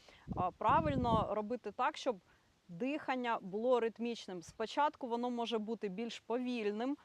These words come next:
а потім уже прискорюєтесь. Тобто спочатку може бути ось так. Ви даєте собі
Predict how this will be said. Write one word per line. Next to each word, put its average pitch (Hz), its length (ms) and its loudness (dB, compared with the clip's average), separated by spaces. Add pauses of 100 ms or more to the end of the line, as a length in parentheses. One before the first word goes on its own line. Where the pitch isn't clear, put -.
(120)
а 190 100 0
потім 277 420 0
уже 226 180 0
прискорюєтесь. 214 760 -4
Тобто 190 240 -8
спочатку 240 560 0
може 220 260 -4
бути 196 460 -4
ось 196 180 -6
так. - 280 -10 (3250)
Ви 190 100 -8
даєте 214 440 -2
собі 208 420 -4